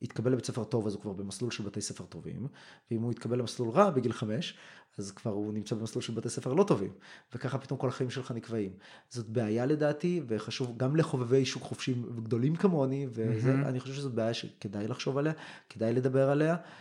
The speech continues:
Speaker 1: אה, ו-,
Speaker 2: כן,
Speaker 1: וצריך לה-,
Speaker 2: אסור,
Speaker 1: וצריך
Speaker 2: אסור,
Speaker 1: לה-
Speaker 2: אסור להזניח את הצד ה-,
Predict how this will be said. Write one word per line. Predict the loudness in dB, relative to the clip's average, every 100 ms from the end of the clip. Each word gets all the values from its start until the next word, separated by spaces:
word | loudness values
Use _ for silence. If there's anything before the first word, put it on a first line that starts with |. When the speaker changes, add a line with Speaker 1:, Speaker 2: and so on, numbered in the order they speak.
| -20 -6
Speaker 1:
אה, | 0 2 4 4 4 2 -2
ו-, | -2 0 2 2 0 -2
Speaker 2:
כן, | 4 6
Speaker 1:
וצריך | 8 10
לה-, | 10
Speaker 2:
אסור, | 10
Speaker 1:
וצריך | 8 8 10
Speaker 2:
אסור, | 10
Speaker 1:
לה- | 10
Speaker 2:
אסור | 6 4 6
להזניח | 6 4 4 4 6 4 2 -2 -12 -2
את | 0 0 -2
הצד | -8 -2 2 4 2
ה-, | 0